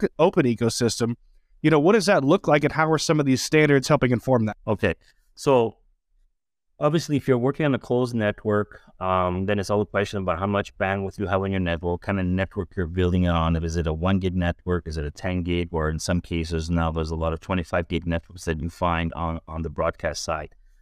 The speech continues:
Speaker 2: They, depending on that and how many streams and what kind of resolution you wanna work with, you either do or don't need, um, uh, compression, right? So if you are,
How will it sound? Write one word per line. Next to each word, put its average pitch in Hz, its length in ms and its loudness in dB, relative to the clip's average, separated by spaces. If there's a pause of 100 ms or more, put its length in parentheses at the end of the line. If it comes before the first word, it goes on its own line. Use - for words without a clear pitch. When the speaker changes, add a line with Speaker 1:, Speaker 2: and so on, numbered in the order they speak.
(140)
Speaker 2:
They, 104 140 2
depending 117 440 -2
on 104 200 0
that 98 240 0
and 87 100 -6
how 95 140 -4
many 104 500 -4
streams 95 560 -4
and 85 160 -2
what 92 120 -4
kind 104 140 -2
of 90 100 -4
resolution 92 600 -4
you 87 140 -2
wanna 85 240 -4
work 147 240 -6
with, 107 220 0 (500)
you 95 320 0
either 101 240 -2
do 110 400 -2
or 98 60 2
don't 98 320 2
need, 92 360 -4 (200)
um, 78 640 -4 (340)
uh, 78 340 -8
compression, 87 540 -4
right? 82 240 -4
So 87 300 -4
if 90 240 -6
you 95 180 -2
are, 87 380 -2